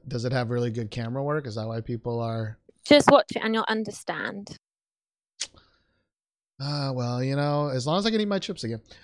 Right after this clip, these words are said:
Speaker 1: Uh, all right, well, I guess let's just do it, 'cause I'm a sucker for sucking. So, um, let
Speaker 2: Um,
Speaker 1: us
Speaker 2: okay, thank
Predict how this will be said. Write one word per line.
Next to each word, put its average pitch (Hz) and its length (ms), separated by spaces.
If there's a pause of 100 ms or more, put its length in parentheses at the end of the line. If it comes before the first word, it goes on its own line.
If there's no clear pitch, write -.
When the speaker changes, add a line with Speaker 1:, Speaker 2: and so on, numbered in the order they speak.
Speaker 1:
Uh, 190 40
all 208 320
right, 220 340
well, 185 440
I 175 200
guess 196 380
let's 220 260
just 190 340
do 320 240
it, 233 280
'cause 170 200
I'm 196 180
a 190 60
sucker 233 420
for 233 600 (200)
sucking. 143 440
So, 143 300 (480)
um, 147 840 (360)
let 226 360
Speaker 2:
Um, 220 120
Speaker 1:
us 262 140
Speaker 2:
okay, 214 200 (140)
thank 294 220